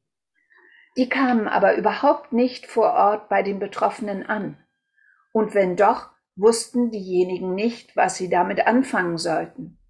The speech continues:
Das ist übrigens generell ein wichtiger Punkt, nicht nur bei Starkregen. Wir müssen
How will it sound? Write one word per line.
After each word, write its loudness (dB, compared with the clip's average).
Das 2
ist -2
übrigens -4
generell 4
ein 0
wichtiger 0
Punkt, 0
nicht -8
nur 0
bei 4
Starkregen. 0
Wir 4
müssen 2